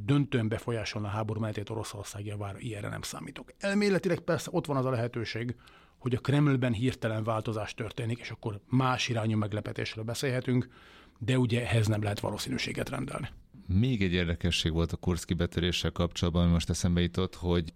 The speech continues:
Speaker 2: persze nem, emlékeim szerint nem közvetlenül a, az orosz elnök Vladimir Putyin mondta, de jelezte az orosz vezetés, hogy a, az a fajta békeajánlat, nevezzük így, amit tettek, eh, pár héttel, hónappal ezelőtt,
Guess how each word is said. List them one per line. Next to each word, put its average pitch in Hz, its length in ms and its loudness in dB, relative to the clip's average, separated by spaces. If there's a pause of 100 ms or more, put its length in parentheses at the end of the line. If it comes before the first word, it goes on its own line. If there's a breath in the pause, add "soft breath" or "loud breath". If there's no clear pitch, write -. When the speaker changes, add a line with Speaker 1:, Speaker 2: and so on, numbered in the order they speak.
Speaker 2:
persze 95 380 0
nem, 98 500 2 (360)
emlékeim 104 360 2
szerint 92 220 2
nem 95 140 2
közvetlenül 82 960 2
a, 82 260 2
az 87 120 2
orosz 87 280 0
elnök 85 260 2
Vladimir 85 400 2
Putyin 85 320 0
mondta, 104 300 2
de 113 220 0
jelezte 87 500 2
az 82 180 4
orosz 87 300 2
vezetés, 98 600 0
hogy 92 220 2
a, 90 180 2 (300 loud breath)
az 92 200 0
a 95 40 4
fajta 87 340 0
békeajánlat, 87 960 2
nevezzük 82 440 0
így, 95 160 2
amit 85 220 2
tettek, 92 460 -2
eh, 85 320 4
pár 87 300 2
héttel, 85 520 2
hónappal 85 520 2
ezelőtt, 107 500 0